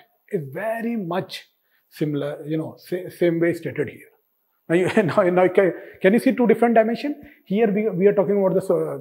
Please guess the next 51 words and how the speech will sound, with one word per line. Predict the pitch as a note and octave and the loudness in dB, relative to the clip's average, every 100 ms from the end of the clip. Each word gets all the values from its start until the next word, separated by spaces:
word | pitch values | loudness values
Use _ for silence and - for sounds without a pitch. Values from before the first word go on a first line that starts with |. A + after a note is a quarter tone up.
| C#3 | -6
you | E3+ | -6
know, | C3 - - D3+ | -6 -10 -14 2
justice, | F3+ - G3 - - | 2 6 4 4 0
uh, | B2+ A#2 - _ _ _ _ | -2 -4 -12 _ _ _ _
political | D#3+ E3 F3 E3 | 0 2 2 2
justice, | D#3+ E3 D#3+ | 2 0 0
social | F3 F#3 | 2 4
justice, | D#3 D#3 - D#3 - | 4 2 0 -4 -4
uh, | F3+ - _ _ _ _ | -10 -10 _ _ _ _
and, | G#3 A#3 | -4 -4
uh, | A3 A3 F3+ - | -4 -6 -8 -12
he, | - A3 A#3 | -6 -4 -2
there | F3 B3 | 0 4
also | A#3+ A#3+ D4 D4 | 4 4 0 -2
it | C#4+ A3 | -4 0
is | C#4+ | 4
about | C4+ C#4 | 6 8
justice | A#3 - C4+ | 6 6 4
only, | A#3+ D3+ A#2+ - _ _ _ - | 4 2 -4 -10 _ _ _ -4
because | A#3+ C4 | -2 -2
you | E3+ A#3 | 0 0
declared | G3 G#3+ A3+ A#3+ | 0 -2 -4 -4
C | - B3+ G#3 | -2 -2 0
two | A#3+ F3+ | -2 -2
cost, | D3+ D#3 - | -2 -2 -2
uh, | B3+ C4 - _ _ - _ | -4 -4 -8 _ _ -20 _
and | G#3+ A3+ - | -2 -2 0
it | G3+ | 0
is | A#3+ | 4
a | A3+ | 4
weighted, | F#3 F#3+ G#3+ F3 | 4 2 -2 -2
weighted | F#3 F3+ A3+ | 0 0 0
cost, | F3+ C#3+ E3+ - | -2 -2 -4 -4
uh, | B3+ G#3+ | -4 -6
but | F3+ G#3 G#3 | 2 2 2
what | E3+ G#3+ | 4 6
about, | G#3+ A3 A#3+ - | 6 2 2 -2
um, | A3 A3 G#3 G#3 G3+ | -6 -6 -8 -8 -2
my | F#3 G#3+ | 2 4
particular | G#3 G#3 G#3+ A3 | 4 2 4 4
state? | A3 A#3 G3+ - - - D3 | 6 4 4 2 -14 -18 2
What, | F3+ G3+ E3 | 2 2 2
within | G#3 B3+ | 2 4
that | A#3+ A#3+ | 2 2
particular | A3 G#3 A3+ | 0 2 -4
state, | A3 | -2
what | F#3+ G3 | -2 -2
about | G3 G3+ | -2 -2
the | A#3 C4 | -4 -4
individual | F#3+ F3+ G3 G#3+ | -2 0 0 2
farmer? | F3+ F3+ - | 2 2 0